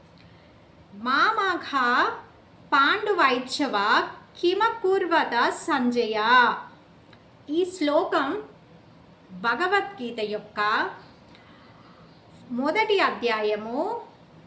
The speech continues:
మొదటి వర్డ్స్లో ఉన్న పద్యం. ఇప్పుడు నేను చెప్పాను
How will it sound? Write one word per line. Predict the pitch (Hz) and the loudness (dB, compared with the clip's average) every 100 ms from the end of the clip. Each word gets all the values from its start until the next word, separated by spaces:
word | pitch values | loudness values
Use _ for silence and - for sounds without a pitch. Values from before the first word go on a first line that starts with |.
| - | -12
మొదటి | 220 294 403 403 | -6 -2 0 0
వర్డ్స్లో | 285 214 208 - 226 226 | 0 -2 -4 -8 -8 -4
ఉన్న | 208 196 226 392 571 - - 247 | -4 -4 -6 -8 -8 -16 -6 -4
పద్యం. | 190 202 190 - - - - - - - - - | -4 -4 -8 -10 -20 -20 -20 -20 -20 -20 -20 -12
ఇప్పుడు | 285 - 392 | -10 -2 0
నేను | 370 320 320 320 | 2 0 -2 -4
చెప్పాను | 302 - 415 415 | -6 -2 -2 0